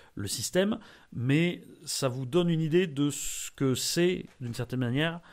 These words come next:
euh, de ce que ça peut être, la guerre à l'échelle mondiale depuis le début de l'ère atomique. Et, et, et si c'est le cas,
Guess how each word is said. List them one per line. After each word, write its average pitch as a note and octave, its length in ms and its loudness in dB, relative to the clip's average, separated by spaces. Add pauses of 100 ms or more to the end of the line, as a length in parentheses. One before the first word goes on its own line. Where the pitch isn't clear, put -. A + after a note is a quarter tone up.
(380)
euh, A#2+ 380 -2
de - 20 -2 (160)
ce - 100 -8
que C#3 80 -4
ça - 160 0
peut C#3 140 4
être, - 280 -2
la A#2 120 -4
guerre C#3 220 0
à B2+ 40 0
l'échelle A#2 260 -4
mondiale B2 420 0
depuis B2+ 340 -2
le C#3+ 100 -2
début B2 220 -2
de C3+ 40 -4
l'ère B2+ 120 0
atomique. A#2 400 -10 (480)
Et, C#3 60 0
et, B2 580 0
et B2 60 -2
si - 200 -4
c'est E3 200 -2
le C#3 80 -2
cas, G3+ 360 2